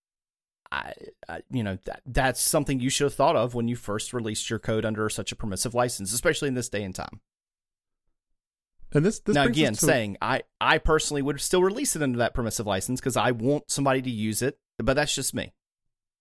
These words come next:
Speaker 2: Yeah, and this brings us to a larger discussion about licensing in general, and it's important that everybody in this field,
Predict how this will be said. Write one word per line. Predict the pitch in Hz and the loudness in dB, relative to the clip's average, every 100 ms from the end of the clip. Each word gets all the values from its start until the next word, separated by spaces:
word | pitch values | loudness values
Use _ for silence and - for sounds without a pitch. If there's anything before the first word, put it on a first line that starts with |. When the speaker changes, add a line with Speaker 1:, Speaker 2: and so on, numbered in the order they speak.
| - - - - | -20 -18 -16 -6
Speaker 2:
Yeah, | 156 - | 0 2
and | 156 - | 0 2
this | 185 - | 2 4
brings | 247 214 | 0 0
us | 190 | 0
to | 151 | 2
a | |
larger | 127 131 131 | 2 0 -2
discussion | 123 127 117 120 | -2 0 0 0
about | 104 101 - | -2 -4 0
licensing | 110 - 113 107 | -2 0 -4 -2
in | 101 | -2
general, | 98 92 95 90 98 | -4 -6 -6 -6 -6
and | 107 101 101 95 92 - _ _ _ _ _ _ _ _ - | -4 -4 -4 -6 -8 -12 _ _ _ _ _ _ _ _ 0
it's | - 180 | 2 2
important | 165 - 151 143 135 - - - | 0 0 0 0 -6 -8 -14 -8
that | 113 120 117 - _ _ - | -2 0 0 -4 _ _ 2
everybody | 131 151 131 131 | 4 4 2 2
in | 117 | 2
this | 117 - | 0 -2
field, | 110 95 95 - | -2 -2 -4 -8